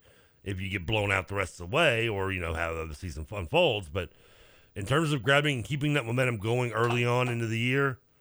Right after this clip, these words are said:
that is, I mean, the storyline is set up very nicely for Louisville.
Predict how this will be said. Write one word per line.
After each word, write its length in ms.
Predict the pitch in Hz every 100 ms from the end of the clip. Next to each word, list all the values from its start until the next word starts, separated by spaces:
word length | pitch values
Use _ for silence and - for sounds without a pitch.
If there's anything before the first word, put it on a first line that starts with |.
| _ _ _ _ - _ _ - 98
that 220 | 131 143
is, 320 | 135 110 101 -
I 60 | -
mean, 140 | 131
the 60 | 104
storyline 540 | - 135 170 190 180
is 80 | 160
set 220 | - 160
up 180 | 160 151
very 220 | 123 156
nicely 380 | 165 165 - 117
for 120 | 85
Louisville. 440 | 98 85 73 62